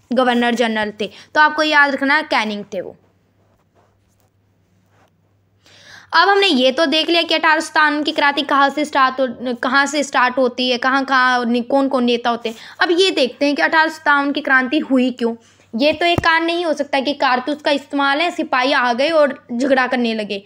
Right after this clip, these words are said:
एक कारण तो नहीं हो सकता, इसके पीछे बहुत सारे कारण होते हैं जिससे कि झगड़ा है वो और ज़्यादा बढ़ता है। जैसे आर्थिक कारण देखेंगे हम, राजनीतिक कारण देखेंगे, सामाजिक कारण, धार्मिक कारण, सैनिक कारण और तत्कालीन कारण देखेंगे, जिससे कि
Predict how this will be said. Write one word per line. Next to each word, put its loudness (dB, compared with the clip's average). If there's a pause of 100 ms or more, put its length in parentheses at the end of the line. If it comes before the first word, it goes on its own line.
(300)
एक 2
कारण 2
तो 0
नहीं -2
हो -2
सकता, -6
इसके -2
पीछे -2
बहुत 2
सारे 0
कारण 0
होते -4
हैं -4
जिससे -4
कि -4 (420)
झगड़ा 0
है 4
वो 2
और 2
ज़्यादा 0
बढ़ता -4
है। -4 (360)
जैसे 0
आर्थिक 2
कारण 2
देखेंगे -2
हम, -2
राजनीतिक -2
कारण 0
देखेंगे, -2
सामाजिक -4
कारण, 0
धार्मिक -2
कारण, -2
सैनिक -6
कारण -2
और -2
तत्कालीन -4
कारण -4
देखेंगे, -6
जिससे -6
कि -8